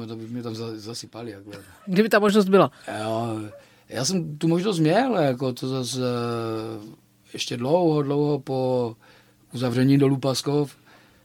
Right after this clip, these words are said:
Speaker 1: eh, jsem měl nabídku, protože vlastně část kolegů bývalých, eh, z Dolů Paskov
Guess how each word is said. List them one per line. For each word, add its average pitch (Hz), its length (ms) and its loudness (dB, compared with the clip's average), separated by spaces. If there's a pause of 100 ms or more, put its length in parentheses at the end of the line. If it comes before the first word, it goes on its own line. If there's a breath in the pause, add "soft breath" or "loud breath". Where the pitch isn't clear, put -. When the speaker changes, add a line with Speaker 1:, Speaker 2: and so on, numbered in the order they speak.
Speaker 1:
eh, 120 340 -8
jsem 123 200 -2
měl 123 280 0
nabídku, 135 760 -4 (500 soft breath)
protože 123 420 -6
vlastně 117 500 -4 (240)
část 120 400 -4
kolegů 123 920 -4
bývalých, 123 540 -4 (300)
eh, 113 40 -6
z 113 40 -8
Dolů 120 180 -4
Paskov 123 520 -4